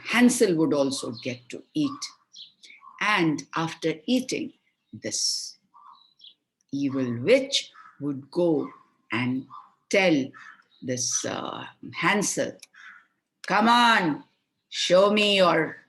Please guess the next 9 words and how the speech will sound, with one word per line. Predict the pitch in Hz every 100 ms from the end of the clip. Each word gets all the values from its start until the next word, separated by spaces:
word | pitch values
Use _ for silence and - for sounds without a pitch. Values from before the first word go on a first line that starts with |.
| _
finger. | - - 247 254 247 214 160 - - _
Let | 135 185 226 240
me | 240 233
see. | - 233 190 156 - _ _
How | - 208 226 233
fat | - 262 240 240
have | 226 226
you | 220 233
become? | 185 175 185 165 156 _ _ _ 262 240 220 180 151 247